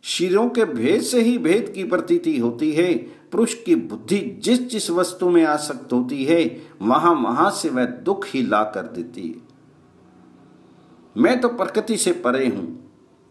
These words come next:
अतः ना दुखी हूं, ना सुखी। प्राणियों का भूतों के द्वारा जो पराभव होता है, वही दुख में है। तात्पर्य यह है कि जो भौतिक भोगों में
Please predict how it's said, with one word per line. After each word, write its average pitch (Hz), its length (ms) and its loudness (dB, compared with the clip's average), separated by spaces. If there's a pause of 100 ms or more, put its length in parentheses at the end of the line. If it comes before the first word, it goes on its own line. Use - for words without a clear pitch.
(180)
अतः 202 200 2
ना 139 180 2
दुखी 117 440 0
हूं, 208 440 -4 (300)
ना 139 160 2
सुखी। - 760 -2 (160)
प्राणियों 240 500 4
का 185 160 2
भूतों 131 380 0
के 175 180 0
द्वारा 151 420 2
जो 147 220 -2
पराभव 160 640 2
होता 110 420 2
है, 92 140 -4 (1200)
वही 165 320 2
दुख 123 340 -4
में 85 200 -4
है। - 240 -16 (920)
तात्पर्य 165 480 4
यह 208 320 2
है 202 80 0
कि 208 140 -6
जो 175 180 0
भौतिक 139 520 -2
भोगों 160 500 2
में 175 520 0